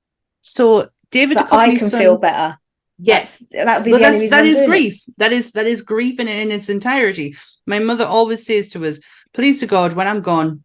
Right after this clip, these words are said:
Speaker 1: do not go and visit me at a graveyard or anything like that. You are not crying for me. You are crying for yourself." That's, I love my mum,
Speaker 2: Correct.
Speaker 1: but yeah,
Speaker 2: Yeah,
Speaker 1: but
Speaker 2: I've,
Speaker 1: she is
Speaker 2: I've,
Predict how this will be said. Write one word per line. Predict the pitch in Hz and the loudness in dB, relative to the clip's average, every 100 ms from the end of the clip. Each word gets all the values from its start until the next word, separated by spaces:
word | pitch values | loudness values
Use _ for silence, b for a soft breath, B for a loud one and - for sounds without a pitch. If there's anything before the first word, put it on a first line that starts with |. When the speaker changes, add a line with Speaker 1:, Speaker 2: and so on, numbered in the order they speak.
| - | -4
Speaker 1:
do | 277 | -2
not | 262 233 | 0 -4
go | 220 202 | -4 -4
and | 196 | -4
visit | 175 175 - | -6 -8 -4
me | 170 143 | -4 -2
at | 170 | -4
a | |
graveyard | 170 170 208 208 202 190 | -4 -2 0 2 0 0
or | 151 - | -2 -4
anything | 214 277 277 214 | -2 -2 -2 -4
like | 190 | -6
that. | 175 160 B _ - | -4 -6 B _ -12
You | 180 226 | -4 -2
are | 180 | -2
not | 160 175 226 262 262 | -2 -2 0 -2 -4
crying | - 240 226 220 | -6 -4 -4 -8
for | 220 | -8
me. | 190 175 | -6 -4
You | 165 165 156 | -4 -6 -6
are | 143 | -6
crying | - - 196 196 196 | -8 -2 -2 -2 -4
for | 190 | -4
yourself." | 170 165 147 131 139 - _ _ _ _ _ _ _ - _ _ _ _ _ _ _ b b - | -4 -4 -4 -4 -6 -14 _ _ _ _ _ _ _ -20 _ _ _ _ _ _ _ b b 0
That's, | 190 185 | 0 0
I | 123 165 | 0 2
love | 170 165 | 2 2
my | 165 156 185 | 2 2 2
mum, | 139 | 0
Speaker 2:
Correct. | 139 | -4
Speaker 1:
but | 147 - | -8 -6
yeah, | 160 151 | -2 2
Speaker 2:
Yeah, | 196 185 | 2 2
Speaker 1:
but | 214 | 2
Speaker 2:
I've, | 247 | 2
Speaker 1:
she | 226 196 | 2 4
is | 240 220 | 4 4
Speaker 2:
I've, | 214 247 | 2 0